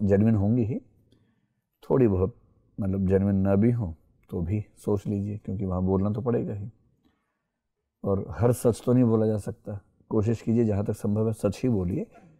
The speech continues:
जहाँ लगे सच घातक हो जाएगा वहाँ थोड़ा बहुत मैनिपुलेट करके अपनी बात कह दीजिए,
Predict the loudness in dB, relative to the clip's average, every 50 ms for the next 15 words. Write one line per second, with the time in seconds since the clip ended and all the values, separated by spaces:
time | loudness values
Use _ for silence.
0 | _ _ _ _ _ 0 2 4 4 4 4 4 4 2 0 -2 -2 -2 0 0
1 | 0 2 2 2 2 2 2 0 0 0 -2 -2 -2 -2 -4 -6 -8 -6 -2 0
2 | 2 2 2 0 -2 -4 -4 -4 -2 -2 -2 -2 0 -2 -2 -2 -2 -4 -6 -6
3 | -4 -4 -4 -2 -2 -2 -4 -4 -6 -6 -6 -4 -6 -6 -8 -10 -12 -14